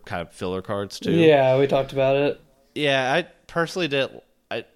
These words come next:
Speaker 1: to me, I thought, like, fast mana was better, like Birds of Paradise or something, and Wrenn was not, but I don't, I don't know what that
Speaker 2: Wait, no,
Speaker 1: deck
Speaker 2: I don't think, I, I know, I don't think anyone's gonna know what it's gonna look like until, like, somebody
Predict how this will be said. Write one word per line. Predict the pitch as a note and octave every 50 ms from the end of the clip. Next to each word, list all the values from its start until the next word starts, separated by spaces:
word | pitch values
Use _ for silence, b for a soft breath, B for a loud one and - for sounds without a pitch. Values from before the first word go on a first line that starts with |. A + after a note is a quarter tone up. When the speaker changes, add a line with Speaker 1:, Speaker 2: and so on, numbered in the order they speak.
| _ _ -
Speaker 1:
to | - D3+
me, | D#3 D#3+
I | C#3 B2+
thought, | B2 - C3 B2 A#2 G#2+ - - - -
like, | A2 G#2 -
fast | - - G#2+ F#2 F#2+ G2+ - -
mana | A2 G#2 G2+ G#2 G#2
was | G#2 G2
better, | F2 - F#2 F2+ G2
like | F#2+ F2+ F2+ F2
Birds | - F2+ F2 -
of | -
Paradise | - F#2 F2+ F#2 F#2 F#2 F#2 F#2+ -
or | G2
something, | - A#2 A2 - - A#2 A#2 A#2 A2+ G#2
and | - F#2 F2 E2+ E2+ E2
Wrenn | F2 F2+ F2 F2
was | F2 F2 F2+
not, | F#2 F2 E2+ F2 F2 -
but | - - -
I | G2 G#2 G2
don't, | E2+ G2 F2+ - -
I | G2+ A2 A2
don't | F#2+ G#2+ G2+ F#2 D2+
know | D#2 D#2+ E2 E2 E2 E2 -
what | - G#2 F#2 - _ _ _ -
that | - F#3+
Speaker 2:
Wait, | G3 F#3+ F3
no, | F3+ G3
Speaker 1:
deck |
Speaker 2:
I | G3+ A#3+
don't | C#4+ D4
think, | D#4+ D4 A#3 G3+ - -
I, | C#3+ D#3 D#3 D3+
I | - D3
know, | D3+ D3+ D3 D3 D#3 D3+ D#3
I | D3+ F3 G#3+
don't | C4 C4+
think | A#3+ F3+
anyone's | D#3 C#3+ C#3+ C#3 C#3 B2+ C3+
gonna | C#3 C3+
know | C#3 C#3 C3+
what | C3+ C3
it's | C3+ B2+ -
gonna | D3+ C3+ C3+
look | C#3 C3+ C3+
like | D#3 C#3 C3 B2 -
until, | C3 B2+ - C#3+ C3+ C3+
like, | C3+ C3+ C3 C3
somebody | - - C#3+ C3+ C3+ C3+ C3+ C3 C3 C3 C3 -